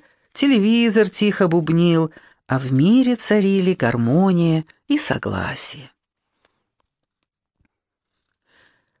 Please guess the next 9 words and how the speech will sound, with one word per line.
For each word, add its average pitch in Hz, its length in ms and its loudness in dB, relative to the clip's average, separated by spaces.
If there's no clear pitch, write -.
Три 233 200 4
года 208 400 2
уже 151 200 0
Верочка 185 540 0
была 135 260 0
дочкой 143 480 0
Андрея 160 420 0
и 131 40 -2
Любы, 113 500 -4